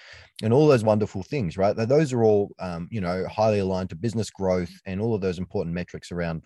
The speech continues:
customer, um, success as well. And so, you know, <sighs> it's good to sort of step out of that. And we're not just arts and crafts. We're not just a creative department here. We're actually something bigger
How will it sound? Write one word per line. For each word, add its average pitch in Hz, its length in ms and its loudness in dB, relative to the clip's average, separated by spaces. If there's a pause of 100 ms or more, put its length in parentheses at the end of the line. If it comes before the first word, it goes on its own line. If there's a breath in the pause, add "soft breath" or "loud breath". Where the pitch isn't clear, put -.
customer, 85 540 -4 (480 loud breath)
um, 85 220 -2
success 95 440 -6
as 82 80 -8
well. 90 340 0 (440 loud breath)
And 131 120 0
so, 139 280 6 (260)
you 156 100 4
know, 110 240 4
<sighs> 131 300 -6
it's 135 160 -4
good 131 600 4
to 120 200 -2
sort 110 160 -4
of 92 60 -6
step - 340 0
out 120 180 4
of 104 60 0
that. 95 120 0
And 107 80 -6
we're 113 60 -2
not 143 180 0
just 113 180 -8
arts 87 200 -6
and 87 80 -10
crafts. 85 320 -4
We're 117 80 0
not 127 100 0
just - 160 -10
a 87 40 -10
creative 87 280 -4
department 85 440 -6
here. 82 180 -8
We're 87 120 -4
actually 87 260 -4
something 85 360 -8
bigger 82 320 -4